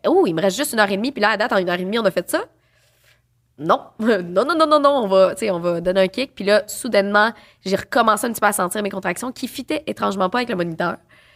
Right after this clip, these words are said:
Fait que c'est comme, j'étais, je suis vraiment rentrée dans ma bulle à ce moment-là.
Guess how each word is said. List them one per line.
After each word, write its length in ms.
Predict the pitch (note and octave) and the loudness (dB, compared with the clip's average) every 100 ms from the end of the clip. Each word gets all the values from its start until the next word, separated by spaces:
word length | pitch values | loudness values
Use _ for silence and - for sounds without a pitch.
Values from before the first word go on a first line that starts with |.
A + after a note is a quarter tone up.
| - _ | -20 _
Fait 200 | _ G#3+ | _ 0
que 80 | G#3 | 0
c'est 120 | - | -4
comme, 580 | - A3+ G#3+ G#3 F#3 - - _ | 0 2 2 0 -6 -10 -16 _
j'étais, 260 | - - - | -10 -8 -8
je 80 | - | -6
suis 160 | A3 | -4
vraiment 220 | G#3 G#3 A3+ | 0 2 2
rentrée 200 | A3 A#3 | 2 2
dans 100 | G3+ | 2
ma 120 | F#3+ | 2
bulle 180 | G#3 G#3 | 2 2
à 80 | |
ce 100 | F#3+ G3 | 2 -2
moment-là. 400 | F3+ E3+ E3+ | 0 0 0